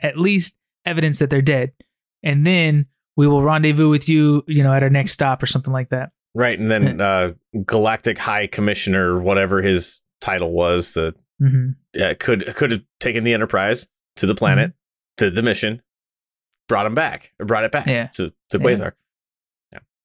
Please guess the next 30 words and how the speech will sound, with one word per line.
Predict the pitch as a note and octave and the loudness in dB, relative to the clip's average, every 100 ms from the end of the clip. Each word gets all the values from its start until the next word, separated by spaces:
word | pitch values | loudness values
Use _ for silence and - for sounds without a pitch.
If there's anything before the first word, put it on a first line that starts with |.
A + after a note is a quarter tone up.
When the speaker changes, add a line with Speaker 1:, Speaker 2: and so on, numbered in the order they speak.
| _ _ _ _ - | _ _ _ _ -16
Speaker 1:
So, | - C3 B2 | -6 -2 -2
I | C#3 D#3 | 0 2
don't | C3+ | 2
know. | B2+ C3 | 0 0
It | D#3+ D#3 | 0 2
just | E3+ D#3+ | 0 2
didn't | D#3 | 2
seem | D3 D#3+ | 2 2
like | C3+ | 2
Kirk | - C#3+ | -2 -2
to | - C#3 | 0 -2
kind | C#3 C#3+ | 0 -2
of | B2+ | -2
accept | B2+ - D3+ C#3+ | 0 0 -2 0
defeat | C3+ - D3 C#3 C#3+ D3 | -2 0 2 2 2 2
and | C3 C3+ C#3 | 4 4 0
accept | C3 - D3 - _ _ _ _ _ _ - | -2 -2 -2 -6 _ _ _ _ _ _ -2
this | C#3 | -2
guy's | D#3 D3 C#3+ | 0 0 0
command. | - C3+ C#3 D#3+ C#3 | 0 2 2 2 0
Like, | C#3 C3 - _ _ _ - | 2 2 -2 _ _ _ -6
yeah, | E3+ F#3+ D#3 | 0 0 0
just, | D#3 - _ - | -2 -4 _ -4
just | D#3 | -2
tell | - F3 | 0 0
your | D3+ | 0
boss | D#3+ - | 0 0
no. | F3 C3 - | 0 0 -4
You | A3 F3 | 0 2
know, | C#3+ | 4